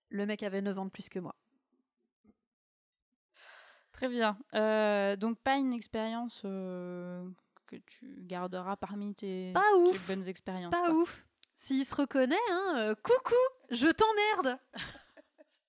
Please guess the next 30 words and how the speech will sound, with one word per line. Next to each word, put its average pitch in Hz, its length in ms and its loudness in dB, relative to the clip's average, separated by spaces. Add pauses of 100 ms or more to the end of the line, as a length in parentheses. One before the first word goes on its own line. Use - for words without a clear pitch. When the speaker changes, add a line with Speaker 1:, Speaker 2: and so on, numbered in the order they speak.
(160)
Speaker 1:
Ça 220 160 -12
m'étonnerait 214 320 -8
qu'il 214 160 -12
écoute 202 220 -12
des 190 180 -6
émissions 254 260 -2
féministes, 196 560 -10
mais, 190 280 -10
euh, 165 100 -12
bref. - 280 -16 (140)
Speaker 2:
Très 220 160 -10
bien. 202 180 -6 (800)
Speaker 1:
Euh, 202 760 -8 (600)
mais 202 800 -16
en 254 140 -8
revanche, 277 500 -14 (100)
je 214 200 -16
me 240 120 -8
suis 233 220 -14
toujours 311 380 -6
dit 262 240 -6
que 269 280 -8
c'était 233 300 -10
un 233 140 -8
mal 247 200 -6
pour 226 200 -10
un 214 100 -4
bien, 190 200 -8
c'est-à-dire 208 580 -10
que, 233 300 -10